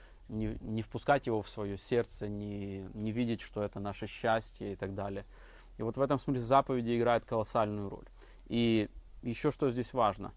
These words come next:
Важно, чтобы эти заповеди нам в церквах проповедовали.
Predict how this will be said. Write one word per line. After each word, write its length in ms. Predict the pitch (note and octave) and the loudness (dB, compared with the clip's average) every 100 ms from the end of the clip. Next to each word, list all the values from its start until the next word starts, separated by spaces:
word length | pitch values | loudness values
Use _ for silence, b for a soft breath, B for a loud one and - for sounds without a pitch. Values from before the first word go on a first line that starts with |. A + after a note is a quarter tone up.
| b b b | b b b
Важно, 420 | A#2 D#3+ E3+ D3+ | 2 4 4 0
чтобы 360 | - C#3 B2+ B2+ | -2 -2 0 0
эти 280 | C#3 C#3 B2+ | 0 -2 -2
заповеди 600 | A#2 E3+ E3+ A#2+ G#2 A2 | 2 2 2 0 0 0
нам 200 | A#2+ B2 | 0 -2
в 60 | |
церквах 380 | - A#2 A#2+ A#2 | -4 -2 0 0
проповедовали. 680 | - A2+ G#2+ G#2 F2+ - | -2 -6 -4 -4 -4 -8